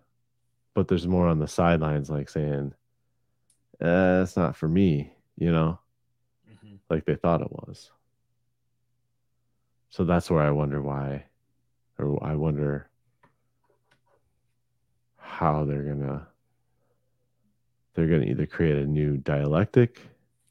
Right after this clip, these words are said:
Speaker 1: or they have to kinda synthesize real quick the one they got going on.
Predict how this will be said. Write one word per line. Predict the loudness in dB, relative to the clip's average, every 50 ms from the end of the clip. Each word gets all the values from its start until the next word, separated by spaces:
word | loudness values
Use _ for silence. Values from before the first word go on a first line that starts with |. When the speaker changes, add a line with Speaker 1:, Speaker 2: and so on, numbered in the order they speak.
| _ _ _ _ _ _ _ _ _ _ _ _ _ _ -20 -20 -20 _ _ _ _ _ _ _ _ _ _ _ _ _ _ _
Speaker 1:
or | -4 -2 0
they | 0 0
have | 0 0 -2 0
to | 0 2
kinda | 2 4 4 4 2
synthesize | 0 -2 0 0 0 0 -2 -2 0 2 2 2 2 2
real | 0 0 -2 -2
quick | 0 2 2 2 2 0
the | 0 0
one | 2 2 2
they | 2 0
got | 0 0 -2 0 2
going | 2 2 4 4
on. | 4 2 2 0 0 -2 -6 -10